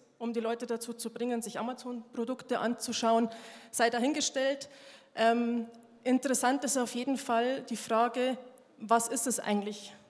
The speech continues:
was die Aufmerksamkeit des Kunden erregt? Worauf achten die User,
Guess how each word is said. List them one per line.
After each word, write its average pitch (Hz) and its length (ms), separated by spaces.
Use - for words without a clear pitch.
was 214 320
die 226 140
Aufmerksamkeit 202 760
des 196 140
Kunden 208 320
erregt? 196 460
Worauf 240 560
achten 247 340
die 220 200
User, 214 500